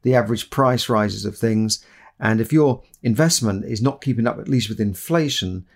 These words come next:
then you are falling behind over time. Um, and in other words, you want your money to buy what you can buy today. You want that money to still be able to buy that in five years' time, give or take a few items here or there. And ideally,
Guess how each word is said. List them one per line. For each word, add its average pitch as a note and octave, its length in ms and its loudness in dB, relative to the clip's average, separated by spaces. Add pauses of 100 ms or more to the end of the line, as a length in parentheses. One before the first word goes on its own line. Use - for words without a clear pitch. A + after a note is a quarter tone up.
(160)
then A2+ 160 2
you A2+ 100 2
are A2+ 40 0
falling A2+ 440 2
behind G#2 480 -2
over G#2+ 320 -6
time. F#2 500 0 (560)
Um, G#2+ 300 0 (100)
and B2 200 -4 (200)
in D#3+ 120 2
other F#3 140 4
words, C3 500 0 (360)
you E3+ 220 4
want D3 220 0
your C3+ 100 4
money B2 180 2
to A2+ 100 -4
buy A#2+ 460 0 (380)
what D3 440 0
you C3 140 2
can A#2 160 0
buy A#2 220 2
today. A#2+ 360 2
You A2+ 180 2
want B2+ 160 0
that B2 100 -4
money A2+ 180 0
to A2 100 -8
still C#3 220 2
be B2 100 4
able A2+ 120 2
to G2+ 60 -8
buy B2 280 2
that G#2+ 360 -2
in B2+ 220 0
five A2+ 320 0
years' A2+ 240 -2
time, A2 260 0
give A2 140 -2
or A2+ 100 2
take A2 360 -2
a G#2+ 80 -14
few A2+ 240 0
items G#2+ 480 -2
here G#2+ 180 -2
or G#2 100 -2
there. G2+ 440 2 (540)
And C3 300 0
ideally, B2 760 2